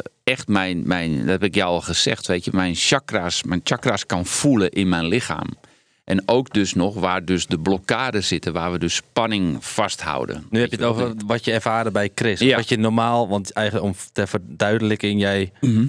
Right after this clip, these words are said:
Speaker 2: bent dus heel bekend met ademwerk.
Speaker 1: Ja.
Speaker 2: Jij hebt, doet dat heel vaak,
Speaker 1: Ja.
Speaker 2: past dat heel vaak toe.
Speaker 1: Ja.
Speaker 2: Ehm, maar jij kwam dus ook laatst bij Chris ademen.
Speaker 1: Ja.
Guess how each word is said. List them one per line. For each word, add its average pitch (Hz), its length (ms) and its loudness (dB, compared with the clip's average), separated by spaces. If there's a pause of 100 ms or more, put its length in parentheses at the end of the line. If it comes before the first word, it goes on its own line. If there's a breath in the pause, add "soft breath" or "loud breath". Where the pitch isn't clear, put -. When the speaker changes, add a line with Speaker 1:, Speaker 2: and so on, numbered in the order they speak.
Speaker 2:
bent 98 240 0
dus 90 140 0
heel 92 140 2
bekend 92 340 -2
met 85 160 0
ademwerk. 117 560 2
Speaker 1:
Ja. 104 80 0
Speaker 2:
Jij 95 80 2
hebt, 98 160 -2 (120)
doet 104 260 2
dat 120 200 0
heel 104 200 2
vaak, 101 140 0
Speaker 1:
Ja. 120 220 0
Speaker 2:
past 95 200 -2
dat 90 120 -2
heel 95 140 2
vaak 80 280 -4
toe. 151 280 6 (180 loud breath)
Speaker 1:
Ja. 117 200 -2 (360 loud breath)
Speaker 2:
Ehm, 107 920 4
maar 113 300 2
jij 110 380 2
kwam 95 360 0
dus 95 160 0
ook 98 320 0
laatst 90 340 -2
bij 80 180 -2
Chris 117 280 0
ademen. 110 460 2
Speaker 1:
Ja. 110 140 -2